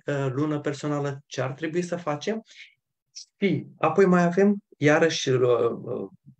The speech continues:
surprize deosebite la acest curs. Uh, putem să, uh, descoperim, uh, steaua înțelepciunii. Steaua înțelepciunii, care este o stea extraordinară, care evocă perioade de stres din viața noastră, dar în același timp poate să fie și o perioadă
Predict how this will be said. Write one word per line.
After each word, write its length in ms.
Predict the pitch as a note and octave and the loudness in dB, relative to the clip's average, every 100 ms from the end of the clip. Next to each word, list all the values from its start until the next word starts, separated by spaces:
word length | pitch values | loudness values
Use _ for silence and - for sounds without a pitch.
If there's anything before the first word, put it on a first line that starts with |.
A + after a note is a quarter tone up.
| _ _ _ _ _ | _ _ _ _ _
surprize 600 | - D3 C3+ G3 D3+ A2 | -2 0 4 4 4 2
deosebite 720 | - D#3 E3 D#3 C3+ C3 - | 4 4 4 2 2 2 0
la 80 | A2 | -2
acest 320 | A2 - B2+ | -4 -4 -8
curs. 460 | - A2 - - _ _ _ _ _ | -6 -6 -6 -12 _ _ _ _ _
Uh, 160 | - - | -8 -6
putem 280 | B2 B2+ D3 | -4 -4 -2
să, 340 | D3 D3 D3 D3 _ _ _ _ - | 0 0 0 -6 _ _ _ _ -8
uh, 360 | B2 A#2+ A2 | -2 0 0
descoperim, 840 | G#2 C3 - C3+ B2+ A#2+ D3 E3 _ _ _ _ _ _ _ _ - | 2 0 0 0 0 0 -2 -4 _ _ _ _ _ _ _ _ -12
uh, 260 | B2+ A#2+ A#2+ | -4 -4 -4
steaua 300 | A#2 E3 D#3+ | -4 -2 0
înțelepciunii. 640 | D3+ C#3+ C#3 C#3 D#3 - - _ _ _ | -2 -4 -6 -6 -8 -8 -12 _ _ _
Steaua 200 | A#2+ D3+ | -2 -2
înțelepciunii, 640 | D3+ D3+ C#3+ - C#3 C#3+ | -2 -4 -4 -6 -6 -6
care 200 | C3+ B2 | -6 -6
este 220 | C3 - | -6 -4
o 40 | C3 | -6
stea 300 | - D3 C#3 | -4 -4 -4
extraordinară, 960 | D3 - C#3+ C3 C3 A#2 G2+ G2 B2 C3+ _ - _ | -6 -6 -4 -4 -4 -6 -6 -6 -8 -10 _ -20 _
care 580 | - E3 C#3 G#2 G2+ _ _ _ | -4 -2 0 0 -4 _ _ _
evocă 540 | - A2 A2+ C3+ E3+ A#2+ | -4 -4 -2 -2 0 -2
perioade 440 | B2+ A#2+ C#3 D3 | 0 0 0 0
de 120 | C#3+ | -2
stres 320 | C3 - D#3 D#3 | -2 -2 -4 -4
din 160 | A#2+ | -6
viața 300 | A2+ C3 A#2+ | -6 -6 -6
noastră, 360 | G#2+ G2+ - D3 | -6 -6 -6 -4
dar 200 | C#3 C3 | -2 0
în 80 | C3 | 0
același 420 | B2 F3 F3+ D3+ | -2 -2 -2 -4
timp 180 | G#3 F3 | -6 -4
poate 240 | F3 E3 | -4 -4
să 120 | D3+ | -6
fie 200 | C3 E3+ | -8 -8
și 120 | E3 | -6
o 60 | D3+ | -6
perioadă 480 | D3 D3 D#3+ D3+ | -4 -4 -4 -4